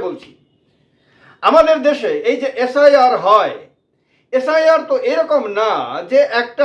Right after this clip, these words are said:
রাজ্যে এক নিয়মে হবে, আর একটা রাজ্যে আরেক নিয়মে হবে। এটা তো সেন্ট্রাল অ্যাক্টে হয়, এটা তো স্টেট স্পেসিফিক অ্যাক্ট না যে বিহারের জন্য আলাদা আইন তৈরি করা হলো, পশ্চিমবঙ্গের জন্য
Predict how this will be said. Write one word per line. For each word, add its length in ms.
রাজ্যে 240
এক 80
নিয়মে 420
হবে, 200
আর 160
একটা 220
রাজ্যে 260
আরেক 180
নিয়মে 320
হবে। 160
এটা 200
তো 60
সেন্ট্রাল 460
অ্যাক্টে 340
হয়, 240
এটা 240
তো 80
স্টেট 280
স্পেসিফিক 580
অ্যাক্ট 200
না 80
যে 160
বিহারের 360
জন্য 120
আলাদা 260
আইন 200
তৈরি 220
করা 240
হলো, 180
পশ্চিমবঙ্গের 600
জন্য 120